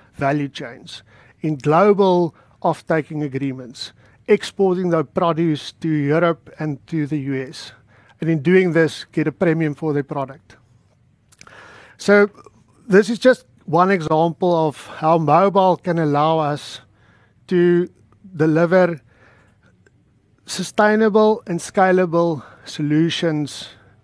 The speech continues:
in addressing systemic problems, um, on the African continent. The, the, the thought I want to leave you with,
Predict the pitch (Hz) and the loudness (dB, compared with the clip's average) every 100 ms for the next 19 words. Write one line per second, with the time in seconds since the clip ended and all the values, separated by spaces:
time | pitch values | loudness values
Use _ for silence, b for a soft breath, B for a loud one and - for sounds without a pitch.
0 | _ - 156 127 160 156 175 156 - - | _ -6 -6 0 0 0 -4 -10 -10 -2
1 | 190 175 - 165 151 139 139 127 - - | -2 -2 -4 -4 -2 -4 -6 -8 -12 -16
2 | b b b b b b - 143 143 143 | b b b b b b -6 -4 -4 -8
3 | 143 _ - 156 151 143 143 156 - 147 | -12 _ -6 -4 -2 -2 -4 -8 -8 -8
4 | 147 135 127 135 139 160 - _ _ _ | -6 -8 -8 -14 -14 -20 -20 _ _ _
5 | _ _ _ _ _ _ _ b b b | _ _ _ _ _ _ _ b b b
6 | b b 165 185 185 196 _ _ _ _ | b b 0 4 4 2 _ _ _ _
7 | _ _ _ _ _ _ _ _ - 175 | _ _ _ _ _ _ _ _ -10 2
8 | 196 196 202 208 175 165 - 240 233 - | 4 4 0 -6 -4 -2 2 4 4 0
9 | 190 190 185 - 175 151 165 170 170 139 | -2 0 0 -4 -2 0 2 0 -2 -2
10 | 131 | -8